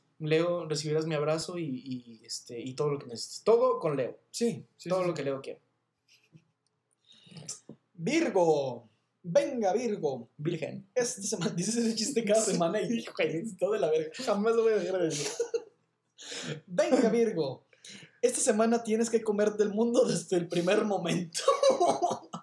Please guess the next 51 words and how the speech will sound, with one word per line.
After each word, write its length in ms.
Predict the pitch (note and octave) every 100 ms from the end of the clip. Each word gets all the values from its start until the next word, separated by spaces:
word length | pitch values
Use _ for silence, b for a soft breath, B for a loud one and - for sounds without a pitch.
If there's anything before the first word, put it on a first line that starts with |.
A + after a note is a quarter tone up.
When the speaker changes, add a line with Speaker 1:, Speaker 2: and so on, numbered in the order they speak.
| -
Speaker 1:
¿Lo 120 | A#3 G3
pensaste? 540 | F3 F#3+ F3+ A#3+ - _ -
Speaker 2:
Sí, 180 | - G4
claro, 340 | A4+ - A3+
güey. 260 | D#3+ F#3 F#3
O 60 | F#3
sea, 160 | F#3+
Speaker 1:
Esta 120 | F#3
semana 220 | F3+ - A#3+
Speaker 2:
dices 260 | A#3+ A#3+
Speaker 1:
tienes 60 | E3
Speaker 2:
Virgo, 400 | C#4+ C#4 C4 B3+
dices 260 | A3+ A3+ -
venga, 460 | B3+ B3 B3 B3
dices 220 | F#3+ - -
comerte, 580 | F#3+ A3+ A3+ A3 A3 _
pienso 280 | A3+ A#3 A#3
automáticamente 600 | F#3 F#3+ F3+ G3 G3+ F3
en 80 | F#3
un 80 | E3
pito. 320 | B2+ - - -
Speaker 1:
En 180 | A3 G3
Speaker 2:
O 60 | -
sea, 100 | A#3 G#3+
Speaker 1:
esta. 140 | - -
Speaker 2:
<laughs> 100 | -
sí, 160 | - -
claro. 180 | D#4 D#4
Speaker 1:
Pienso 300 | E4+ E4 -
en 100 | D#4 -
esta. 360 | D#3 - - _ _ - B B -
Speaker 2:
Y 100 | G3+
eso 280 | G#3+ G#3 -
que 120 | G3+
soy 180 | G3+ A3
yo. 220 | C4+ - B B B -
Es 160 | -
cierto 320 | C#4+ - -
<laughs> 320 | - A#4+ A#4 A#4
que, 260 | - - - B B -
es 160 | A#3+
cierto 220 | C4+ C#4 C4
que 60 |
estás 180 | A#3 A#3
pasando 320 | A#3+ A#3 A#3
por 120 | G3+
un 60 | G3+
momento 260 | G3+ G3+ G3
un 100 | -
poco 260 | F#3 F3+
raro. 360 | D#3+ D#3 D3+